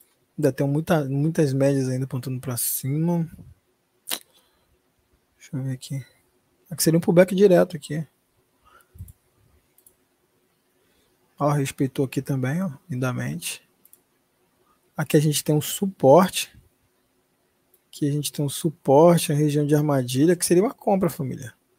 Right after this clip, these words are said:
Só que, pô, a gente tem. Se eu não gostei aqui, seria uma compra aqui, família, ó. Aqui na taxa de unha, ó, um ponto trinta e seis quinhentos. Só que, sinceramente, família,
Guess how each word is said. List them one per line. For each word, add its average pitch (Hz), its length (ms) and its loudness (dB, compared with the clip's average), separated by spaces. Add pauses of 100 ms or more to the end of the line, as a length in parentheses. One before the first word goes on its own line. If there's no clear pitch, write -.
(520)
Só - 220 -4
que, - 80 -20 (100)
pô, 208 140 8
a 165 60 8
gente 147 240 -2
tem. 196 280 -2 (1300)
Se - 120 -8
eu 143 40 -2
não 156 80 0
gostei 202 380 6
aqui, 170 180 6
seria 160 200 4
uma 208 120 2
compra 208 320 2
aqui, 202 140 -2
família, 147 400 6
ó. 139 60 8
Aqui - 420 -4
na 151 100 0
taxa 151 220 0
de 160 120 2
unha, 147 320 2
ó, 139 80 -8
um 156 120 -4
ponto 160 260 0
trinta 165 220 -2
e 147 60 4
seis 156 160 -2
quinhentos. 151 400 -2 (480)
Só 175 160 4
que, 180 100 -2
sinceramente, 208 800 8
família, 151 400 0